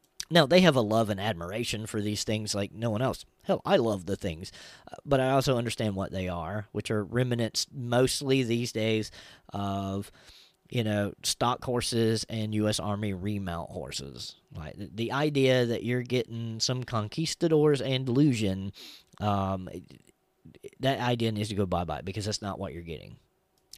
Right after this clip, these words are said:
Like, you're getting something that is, like, Morgan quarter horse, some type of small draft, and, and maybe some Cleveland Bay or something.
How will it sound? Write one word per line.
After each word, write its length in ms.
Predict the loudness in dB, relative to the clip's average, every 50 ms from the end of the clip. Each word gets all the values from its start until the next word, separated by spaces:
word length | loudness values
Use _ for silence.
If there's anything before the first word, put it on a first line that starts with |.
| -6 -2
Like, 220 | -2 -2 0 0
you're 120 | 0 0
getting 440 | 2 2 0 0 0 -6 -8 -8 -2
something 540 | 0 0 0 0 0 0 0 0 0 -2 -2
that 200 | -2 -2 -4 -4 -4
is, 280 | -4 -2 -2 -4 -4
like, 300 | -6 -6 -6 -6 -6 -8 -12 _
Morgan 540 | -14 -4 0 2 4 4 4 2 -2 -2 -2 -6
quarter 340 | -4 -2 0 2 2 0
horse, 420 | 0 0 2 2 2 2 0 -2 -8 -10 -18 -20 -20 -20 -20 _ _
some 280 | -2 0 0 0 0
type 240 | 0 2 2 2 2
of 80 | 0 -4
small 400 | -4 -2 0 2 2 4 2 2
draft, 640 | 0 0 0 0 0 0 0 0 0 -2 -2 -4 -6
and, 220 | -6 -6 -6 -6
and 160 | -6 -6 -4 -2
maybe 300 | 0 0 0 0 -2 -4
some 160 | -4 -6 -10
Cleveland 520 | -10 -4 -4 -4 -2 -2 -4 -6 -4 -4
Bay 300 | -4 -4 -4 -4 -4 -6
or 120 | -6 -8 -8
something. 440 | -8 -10 -10 -14 -16 -16 -16 -16